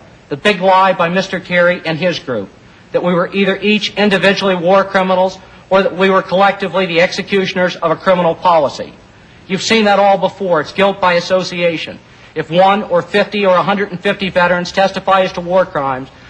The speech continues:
then all two and a half million of us must be war criminals. That's the same as saying, if one Jew or one black commits one murder in this country, then all the Jews and all the blacks in this country must be murderers, and that is something that we must not stand for in this country.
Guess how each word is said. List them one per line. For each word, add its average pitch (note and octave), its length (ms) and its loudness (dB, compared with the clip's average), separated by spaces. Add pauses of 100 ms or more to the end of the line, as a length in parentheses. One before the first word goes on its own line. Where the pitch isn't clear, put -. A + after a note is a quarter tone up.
(140)
then F3 120 -2
all G3+ 180 4
two G3+ 180 0
and F#3+ 80 2
a F3+ 40 0
half F#3 300 0
million F#3 240 0
of F3+ 120 2
us F3+ 160 0
must F3+ 240 -2
be F3+ 100 -6
war E3 260 -2
criminals. C3 560 -8 (360)
That's F3+ 200 -2
the F#3+ 80 -2
same G#3 260 0
as F#3 120 -2
saying, F#3 320 -2 (200)
if C#3+ 140 -6
one G3+ 240 2
Jew G3+ 340 2
or E3+ 160 0
one F#3+ 240 2
black F#3+ 360 2
commits F#3 280 -2
one F#3+ 200 0
murder F3 260 0
in D#3+ 100 -4
this D#3 160 -6
country, D3 440 -6 (220)
then - 100 -2
all F#3+ 220 4
the F#3+ 100 -2
Jews F#3+ 380 0
and F3 80 -2
all F#3 160 4
the F3+ 80 2
blacks F3+ 400 0
in E3+ 80 -8
this E3+ 160 -4
country E3 340 -4
must E3 260 -2
be D#3+ 100 -6
murderers, D#3 460 -4 (260)
and D#3 140 0
that F3+ 160 4
is E3+ 120 0
something E3+ 360 -2
that E3 100 -4
we D#3+ 100 -4
must D#3+ 280 0
not D#3 220 -2
stand D3+ 320 -4
for C#3+ 300 -4 (260)
in D#3+ 180 0
this D#3 200 0
country. B2 500 -4